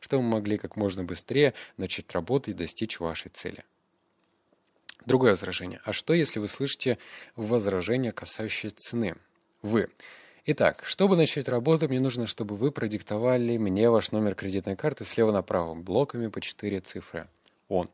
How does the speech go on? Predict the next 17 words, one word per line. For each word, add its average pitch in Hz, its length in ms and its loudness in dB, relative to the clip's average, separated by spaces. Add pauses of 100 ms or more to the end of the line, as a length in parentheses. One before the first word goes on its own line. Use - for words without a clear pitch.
(1160)
"Мне 131 140 -2
нравится 170 520 4
то, 143 160 -2
что - 180 -6
вы 127 100 2
продаете, 123 640 2
но 98 100 -4
на 98 80 -2
настоящий 117 540 -2
момент 120 440 -2
это 131 180 -4
не 104 100 -2
вписывается 95 760 -6
в 80 40 -10
мой 85 220 -6
бюджет". 82 640 -8 (220)
Вы. 98 260 0